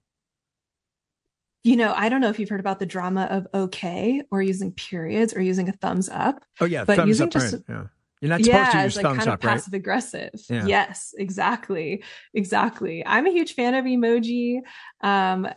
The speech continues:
Speaker 1: you know, there's the reacts too, right? So you can ha ha someone's message now. You don't even need to write it anymore. Um, but I'll warn you, the thumbs up to someone's message
Speaker 2: Mm.
Speaker 1: reads just as passive aggressive as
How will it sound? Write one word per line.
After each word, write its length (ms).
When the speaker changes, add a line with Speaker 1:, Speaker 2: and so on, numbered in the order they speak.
Speaker 1:
you 160
know, 100
there's 280
the 120
reacts 840
too, 380
right? 300
So 80
you 100
can 140
ha 240
ha 160
someone's 320
message 400
now. 140
You 100
don't 160
even 120
need 120
to 80
write 300
it 100
anymore. 640
Um, 460
but 140
I'll 160
warn 260
you, 240
the 140
thumbs 360
up 220
to 80
someone's 340
message 460
Speaker 2:
Mm. 80
Speaker 1:
reads 300
just 560
as 320
passive 340
aggressive 480
as 260